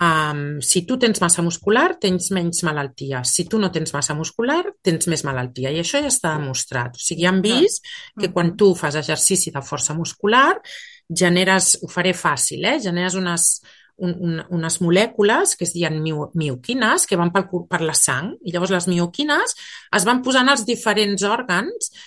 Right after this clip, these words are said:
Speaker 1: i fan funcions bones a dintre d'aquell òrgan, vale? Ho explico així perquè ens entenem, eh? Per no entrar en números i nomenclatures una mica,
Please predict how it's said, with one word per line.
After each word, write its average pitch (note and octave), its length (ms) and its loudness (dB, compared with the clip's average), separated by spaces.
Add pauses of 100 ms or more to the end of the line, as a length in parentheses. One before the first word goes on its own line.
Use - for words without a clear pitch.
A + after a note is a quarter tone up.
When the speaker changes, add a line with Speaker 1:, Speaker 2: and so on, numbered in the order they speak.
(160)
Speaker 1:
i A3+ 120 2
fan A3+ 200 2
funcions A#3 560 2
bones C#3 640 0
a D3+ 60 -8
dintre C#3+ 240 -6
d'aquell C#3 340 -6
òrgan, C#3 240 -14 (160)
vale? B3 340 -2
Ho D3+ 200 -6
explico G3+ 300 0
així B3+ 120 -2
perquè B3 200 0
ens E3 140 -2
entenem, C#3 500 -4
eh? A#3+ 120 0
Per F#3+ 120 0
no D#3+ 100 -2
entrar D#3+ 240 -2
en D#3 160 -2
números D#3+ 440 0
i D#3 40 -4
nomenclatures D#3 640 -4
una D3+ 140 -6
mica, C#3+ 440 -4